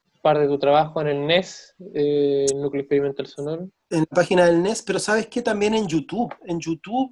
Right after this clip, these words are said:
Speaker 2: eh, tú buscas, a ver, ¿cómo estoy ahí? Ah, Parragués Guitart, son mis dos apellidos.
Speaker 1: Ya.
Speaker 2: Parragués Guitart, tú buscas tú Parragués Guitart y te van a salir, eh, eh, videos,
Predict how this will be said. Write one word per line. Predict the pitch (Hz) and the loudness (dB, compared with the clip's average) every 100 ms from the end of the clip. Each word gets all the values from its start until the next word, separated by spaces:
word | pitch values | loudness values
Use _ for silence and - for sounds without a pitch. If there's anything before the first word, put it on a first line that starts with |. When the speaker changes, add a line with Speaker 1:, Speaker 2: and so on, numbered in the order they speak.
| _ _ - | _ _ -10
Speaker 2:
eh, | 190 175 170 | -6 -4 -4
tú | 160 170 | -4 -4
buscas, | 202 - 233 214 139 | -4 -6 -4 -4 -6
a | |
ver, | 151 - | -8 -8
¿cómo | 156 170 | -10 -10
estoy | - 185 165 170 | -8 -10 -4 0
ahí? | 170 180 - _ - - - 196 | 0 -2 -10 _ -20 -20 -4 0
Ah, | 190 156 _ _ _ | 0 -2 _ _ _
Parragués | 185 175 180 254 254 | 2 2 2 -2 -4
Guitart, | 233 226 151 - - _ | -2 0 -2 -4 -20 _
son | - 190 | -10 -8
mis | 170 | -6
dos | 214 | -6
apellidos. | 220 160 123 | -6 -8 -8
Speaker 1:
Ya. | |
Speaker 2:
Parragués | 156 151 185 - | -4 -2 -2 -4
Guitart, | 180 226 - | -8 -8 -6
tú | 196 | -6
buscas | - _ _ | -8 _ _
tú | 220 | -6
Parragués | 220 190 175 190 | 0 0 0 -4
Guitart | 175 156 240 269 | -6 0 0 0
y | 233 | -10
te | 160 | -6
van | 185 190 | -4 -4
a | |
salir, | - 185 196 208 202 - | -4 -6 -4 -6 -8 -10
eh, | 180 165 156 | -6 -6 -6
eh, | 214 165 | -12 -8
videos, | 143 160 214 180 190 - | -2 2 6 6 4 -2